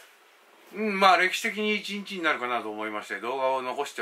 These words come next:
おこうと思いまして、そうですね、アメリカ合衆国の選挙結果、うん、私はまあ予想通りだったんですが、これから、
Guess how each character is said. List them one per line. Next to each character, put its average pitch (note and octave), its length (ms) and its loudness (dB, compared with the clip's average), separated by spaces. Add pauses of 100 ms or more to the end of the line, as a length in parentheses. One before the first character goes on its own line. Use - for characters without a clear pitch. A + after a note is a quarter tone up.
(140)
お A2 80 -14
こ A#2 160 -6
う G#2+ 60 -10
と G#2 80 -8
思 G2 180 -8
い G#2 60 -8
ま G2+ 140 -6
し - 120 -12
て、 G2+ 60 -8 (1800)
そ D3+ 120 -6
う - 20 -4
で - 60 -10
す C3+ 80 -12
ね、 C3 200 2
ア A#2+ 120 4
メ C3+ 100 4
リ C3+ 140 0
カ B2 400 6 (180)
合 A#2+ 140 2
衆 A2+ 340 -6
国 F#2 500 -16
の C#3+ 480 0 (540)
選 C3 240 -6
挙 A#2 160 -8
結 B2+ 180 -2
果、 G2 320 0 (1900)
う D#3 100 -10
ん、 F3 460 -4
私 F#3 300 4
は G3 100 4
ま F#3+ 120 6
あ D3+ 40 6
予 C#3+ 140 2
想 D3+ 160 -2
通 C#3+ 140 2
り A#2 60 -2
だ G#2+ 100 -2
っ G2+ 40 -8
た F#2+ 120 -10
ん F#2 60 -12
で F2+ 60 -14
す F2+ 100 -16
が、 F#2+ 220 -4 (560)
こ C#3+ 80 0
れ F3 80 4
か F3 100 6
ら、 D#3+ 300 6